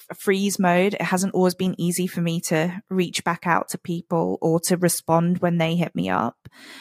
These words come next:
And it's always it's actually beautiful, the friendships that have bloomed from the people who will, like, knock on your door again. Just like, "Oh, you didn't respond to my last message. I wanted to check that,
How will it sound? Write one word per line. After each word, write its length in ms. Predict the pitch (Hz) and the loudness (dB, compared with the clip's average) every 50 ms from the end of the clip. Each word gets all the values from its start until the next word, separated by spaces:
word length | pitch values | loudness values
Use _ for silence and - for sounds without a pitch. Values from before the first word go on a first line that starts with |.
| - - _ | -20 -4 _
And 100 | 185 180 | 0 2
it's 180 | 185 - - - | 2 0 -2 -2
always 360 | 170 185 185 208 202 - - - _ _ _ _ _ _ _ _ - - | -2 2 2 0 0 0 -6 -10 _ _ _ _ _ _ _ _ -2 0
it's 180 | 196 196 - - | 0 0 2 0
actually 320 | 214 - - - 220 208 | -2 -2 0 0 0 0
beautiful, 460 | 185 - 175 175 180 - - - 185 | 0 0 -2 -2 -2 -2 0 0 0
the 60 | 180 | 0
friendships 480 | 175 - 180 165 143 - - - - - | 2 0 0 0 0 0 -2 -4 -4 0
that 140 | - 151 151 | 0 2 2
have 180 | 175 160 - | 2 0 0
bloomed 540 | _ 170 170 170 170 160 156 156 165 160 - - - - - - - _ | _ 0 2 2 2 0 -2 -2 -4 -6 -6 -12 -16 -20 -20 -20 -20 _
from 160 | - 180 170 | 0 2 2
the 60 | 170 | 2
people 360 | 170 - 180 170 - - 170 165 | 2 0 -2 -2 -2 -2 -2 0
who 160 | 170 170 160 | 0 0 0
will, 240 | 175 165 160 - - | 0 -2 -2 -2 -4
like, 340 | - 170 160 - - - - _ | -2 -2 -2 -2 -2 -8 -4 _
knock 280 | 180 180 170 - - 180 | 2 2 2 2 0 0
on 120 | 170 165 | 0 2
your 120 | 165 165 | 2 0
door 240 | 160 - 165 156 156 | 2 4 4 4 4
again. 400 | 156 156 - 190 196 - 190 185 | 2 0 0 0 0 0 0 0
Just 220 | 175 - 208 - - | -2 -2 -4 -4 -4
like, 100 | - - | -4 -2
"Oh, 340 | - 320 330 311 311 311 - _ _ _ _ - - - - - - - - _ | 0 0 2 2 0 0 -4 _ _ _ _ -20 -20 -20 -20 -20 -20 -20 -20 _
you 100 | _ 262 | _ 2
didn't 160 | 240 302 330 - | 2 2 2 2
respond 380 | - - - - 262 294 320 | -2 0 2 2 2 2 2
to 100 | - - | -2 0
my 120 | 277 254 233 | 0 2 2
last 280 | 220 214 208 202 - | 2 2 0 2 2
message. 320 | 202 190 180 - 202 190 - - | 0 0 2 0 -2 -2 -4 -6
I 60 | 196 | -2
wanted 260 | 180 226 240 285 262 - | 0 2 2 2 0 -2
to 80 | 240 | -4
check 320 | 214 - - 254 - - _ | -6 -2 -4 -4 -4 -4 _
that, 160 | 240 - | -8 -8